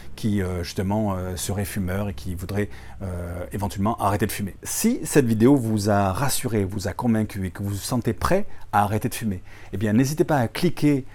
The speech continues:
sous la vidéo parce que vous allez trouver un lien vers ma méthode un deux trois Stop Tabac, une méthode à base de séances d'hypnose, un accompagnement sur trois semaines qui va vous permettre justement d'arrêter de fumer sans prendre de poids, sans effort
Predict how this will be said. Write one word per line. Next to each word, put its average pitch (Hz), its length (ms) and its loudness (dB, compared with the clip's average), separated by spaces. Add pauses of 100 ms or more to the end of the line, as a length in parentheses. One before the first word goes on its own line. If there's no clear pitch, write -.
(120)
sous - 240 -2
la 131 100 6
vidéo 110 320 2
parce 139 180 -2
que - 120 -4
vous 104 180 -2
allez 101 100 0
trouver 104 240 -2
un 98 140 0
lien 120 260 2
vers 101 140 0
ma 90 100 -2
méthode 117 540 0 (120)
un 127 120 2
deux 135 160 2
trois 110 260 0
Stop - 320 -2
Tabac, 95 300 0 (840)
une 117 120 6
méthode 123 400 6
à 110 80 0
base 107 280 2
de 95 140 -2
séances 113 420 2
d'hypnose, 101 480 -2
un 110 80 0
accompagnement 104 460 0
sur 101 160 -6
trois - 220 0
semaines 117 420 2 (300)
qui - 100 -4
va 180 120 6
vous 196 100 4
permettre 113 440 2
justement 98 460 -2 (280)
d'arrêter 110 340 2
de - 40 -4
fumer 101 460 -2 (160)
sans - 240 0
prendre 95 300 -2
de 95 80 0
poids, 98 380 -2 (240)
sans 117 320 0
effort 107 360 0